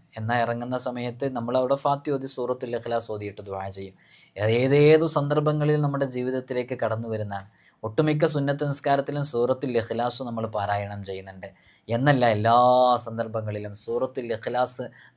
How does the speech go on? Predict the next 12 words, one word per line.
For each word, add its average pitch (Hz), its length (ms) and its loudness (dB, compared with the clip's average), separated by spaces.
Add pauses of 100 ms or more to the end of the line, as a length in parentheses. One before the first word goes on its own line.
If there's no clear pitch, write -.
(140)
ഇഖ്ലാസ് 147 540 2
നമ്മൾ 120 160 -4 (120)
മുറുകെ 110 320 -2
പിടിക്കുന്നവരാണ്. 98 640 -10 (340)
അപ്പോൾ 156 220 6
നോക്കൂ, 165 200 0 (100)
സൂറത്തുൽ 156 500 2
ഇഖ്ലാസ് 151 460 2
നമ്മുടെ 139 260 0 (100)
ജീവിതത്തിലേക്ക് 127 720 0
ചേർത്തി 110 380 -2
വെക്കുമ്പോഴുള്ള 107 640 -2